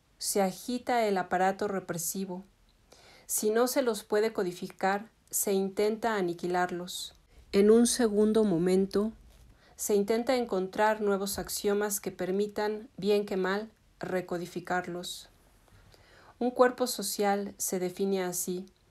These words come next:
perpetuamente las cosas, los flujos chorreando sobre él, chorreando de un polo a otro, y perpetuamente codificando.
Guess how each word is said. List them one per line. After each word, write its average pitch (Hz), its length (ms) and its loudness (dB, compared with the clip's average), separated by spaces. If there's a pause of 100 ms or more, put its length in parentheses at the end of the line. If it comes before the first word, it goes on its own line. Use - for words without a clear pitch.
(320)
perpetuamente 226 920 0
las 185 300 -4
cosas, 196 680 -6
los 196 260 -4
flujos 220 560 -4
chorreando 202 640 -2
sobre 180 440 -4
él, 190 180 -6 (400)
chorreando 220 640 2
de 214 80 -2
un 208 180 -4
polo 196 260 2
a 185 80 2
otro, 190 380 -4 (600)
y 202 120 -4
perpetuamente 220 1300 0 (120)
codificando. 185 960 -2